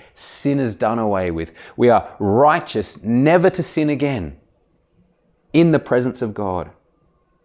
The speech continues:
And we hope for that. But this also must refer to the hope of what our righteousness brings, which is an eternity to know and worship God in his immediate presence, to actually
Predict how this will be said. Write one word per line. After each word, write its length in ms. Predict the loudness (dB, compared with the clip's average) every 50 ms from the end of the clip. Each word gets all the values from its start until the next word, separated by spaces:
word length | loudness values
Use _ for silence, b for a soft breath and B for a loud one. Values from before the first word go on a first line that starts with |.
| _ _ _ _ _ _ _ _ _ _ _ _ _ _ _ _ _ -10
And 160 | -6 -4 -2
we 160 | 0 0 0
hope 540 | -2 -4 -8 -6 -2 0 0 0 0 -4 -8 -20 _ _ _ _
for 340 | _ -8 -4 0 2 2 2
that. 380 | 0 -4 -6 -8 -20 _ _ _ _ _ _ _ _ _ _ _ _ _ _ _ _ _ _ _ _ _ _ _ _ _ _ _ _ -20 -12 -6
But 100 | -4 0
this 160 | 0 0 -2
also 720 | -2 -2 0 2 2 0 0 -2 -6 -6 -6 -6 -10 -16 _ _ _ _ B B B B B B B B B B B
must 280 | -4 -2 -2 -2 -2 -2
refer 480 | -4 -4 -2 0 0 0 2 2 0 0
to 160 | -2 -4 -2
the 120 | -2 -2
hope 260 | -2 0 -2 -2 -2
of 140 | -4 -4 -2
what 120 | 0 2 2
our 140 | 2 2
righteousness 640 | 0 -2 -2 -2 -2 -4 -8 -12 -12 -10 -10 -12 -12 -12 B B B B B -4
brings, 540 | -2 0 2 2 2 0 -2 -4 -6 -6
which 200 | -6 -6 -4 -2
is 220 | -2 -2 -2 -4 b b b b b b -4
an 120 | -2 0
eternity 1000 | 0 -2 -2 -4 -2 0 2 2 2 2 0 0 -2 -2 -2 -2 -2 -6 -10 _ _ _ _ _ _ _ _
to 120 | -4 -2 0
know 300 | 2 2 2 2 2 0
and 140 | -2 0 2
worship 420 | 2 2 2 0 -2 -6 -6 -2
God 320 | 2 2 4 4 4 2 -2
in 80 | -4
his 140 | -4 -4 -4
immediate 640 | -4 -4 -2 -2 -2 -2 -2 -2 -4 -6 -6 -8 -8
presence, 460 | -4 -2 -2 -2 -2 -4 -6 -6 -8
to 160 | -4 0 0
actually 480 | 0 0 -2 -4 -2 -2 -2 -2 -4